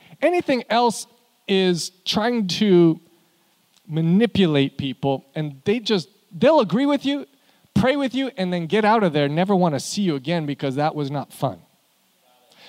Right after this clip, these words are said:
So you be you, let them be them. <clears throat> I, I'm just gonna fly through these, uh, because it's just, it is what it is. Do develop a life of fullness.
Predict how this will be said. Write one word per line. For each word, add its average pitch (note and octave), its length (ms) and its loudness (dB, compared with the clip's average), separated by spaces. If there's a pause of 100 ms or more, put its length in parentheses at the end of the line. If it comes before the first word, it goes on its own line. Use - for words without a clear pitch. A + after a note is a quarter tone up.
(120)
So E3+ 200 0
you G3 200 2
be B3 100 4
you, G#3 340 6 (300)
let A#3 220 2
them A3 160 2
be G3+ 80 4
them. D3 240 0 (480)
<clears throat> - 420 -20
I, F3 480 0
I'm F3+ 140 0
just E3+ 100 -2
gonna E3 100 2
fly D#3 260 0
through D3+ 200 -2
these, C#3+ 260 -4
uh, B2 220 -6 (140)
because B2 320 -6
it's B2 180 -8
just, A#2+ 340 -10
it B2 160 -10
is B2+ 140 -6
what B2 140 -6
it A#2 40 -6
is. A2 160 -6
Do G3+ 300 2
develop F#3+ 560 2
a D#3 140 2
life E3+ 440 0
of D3 140 0
fullness. C#3 720 -4